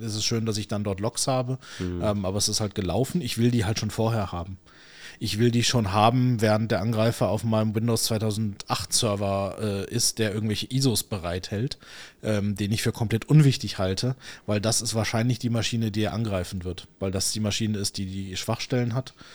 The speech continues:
Speaker 1: weil das die Maschine ist, die überhaupt keinen Schutz hat, ähm, die, äh, in keiner Form irgendwie abgesichert ist.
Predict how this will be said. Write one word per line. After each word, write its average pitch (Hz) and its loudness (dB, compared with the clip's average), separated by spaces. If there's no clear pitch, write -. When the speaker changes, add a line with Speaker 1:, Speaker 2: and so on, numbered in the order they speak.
Speaker 1:
weil 104 0
das 101 0
die 110 -6
Maschine 107 0
ist, 101 -4
die 107 -4
überhaupt 104 0
keinen 123 0
Schutz - -2
hat, - -4
ähm, 104 0
die, 104 0
äh, 117 -10
in 131 -8
keiner 123 2
Form 123 4
irgendwie 127 2
abgesichert 127 0
ist. - -4